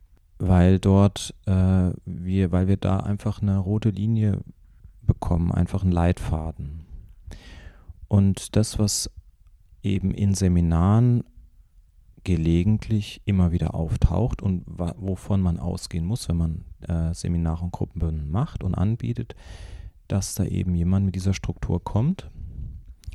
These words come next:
Und, ähm, das sieht dann so aus, dass derjenige aus allem einen Konflikt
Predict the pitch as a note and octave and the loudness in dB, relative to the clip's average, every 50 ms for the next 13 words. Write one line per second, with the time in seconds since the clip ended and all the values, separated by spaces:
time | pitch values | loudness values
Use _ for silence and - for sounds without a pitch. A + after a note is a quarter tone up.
0 | - - - - - - - - _ - - - - - _ - - - - G#2+ | -14 -16 -18 -20 -20 -20 -20 -20 _ -20 -20 -20 -20 -20 _ -20 -12 -4 0 2
1 | G2+ G2+ G#2 G2+ - - - - - - - - G#2 G#2 G2+ G#2 G#2 G2+ G2+ G#2 | 2 2 2 0 -2 -6 -10 -12 -12 -10 -6 -2 0 0 2 2 2 2 0 0
2 | G2+ G2+ - - - - - - - - - - A2+ G2+ - - - A2 - - | -2 -2 -4 -8 -14 -20 -20 -20 -20 -20 -6 -4 -2 -2 -2 -2 -4 -2 0 0
3 | F#2+ F2+ F2 D#2+ - G#2 C3 - - B2+ C3 C3+ - - - - - - - - | 0 0 0 0 0 0 0 0 0 0 0 -2 -4 -8 -16 -20 -20 -20 -20 -20
4 | - - - _ - - - - - - - - - - - - F#2+ F#2+ - - | -20 -20 -20 _ -20 -20 -20 -20 -20 -20 -20 -20 -20 -8 -4 -4 -4 -2 -4 -6
5 | - G2 F#2 F2 E2+ F2+ F#2 G2 G2+ G2+ G2+ F#2 - G#2 F#2+ F#2 F#2 F#2+ F#2 F#2 | -4 -4 -4 -2 -2 -2 -2 0 0 0 0 -2 -2 -2 -2 0 0 0 -2 -4
6 | - - - - - - - - - - - - - - - - - - - - | -8 -16 -20 -20 -20 -20 -20 -20 -20 -20 -20 -20 -20 -20 -20 -20 -20 -20 -20 -18
7 | - - - - - _ - - - - - - - - - - - - _ _ | -18 -18 -18 -20 -20 _ -20 -20 -20 -20 -20 -20 -20 -20 -20 -20 -20 -20 _ _
8 | G2 F#2+ - - - - - G#2+ A2 B2 B2+ C3 C3 C3 C3 C3 - - - - | -6 -6 -6 -8 -8 -6 -2 2 4 4 6 6 4 4 2 0 -4 -6 -6 -8
9 | - - - - - - - - - - - - _ - _ _ - - - - | -10 -10 -12 -14 -16 -18 -20 -20 -20 -20 -20 -20 _ -20 _ _ -16 -16 -16 -18
10 | - _ _ - - - G2 F#2 F#2 F#2 F#2+ F#2+ G2 G2 G2 G2 G2 G2+ - - | -20 _ _ -10 -4 -2 0 2 4 4 4 4 4 2 0 0 -2 -6 -8 -10
11 | - - F#2+ F#2+ - - - A#2+ C3 - - - | -2 -2 -2 0 0 0 0 0 0 0 -4 -12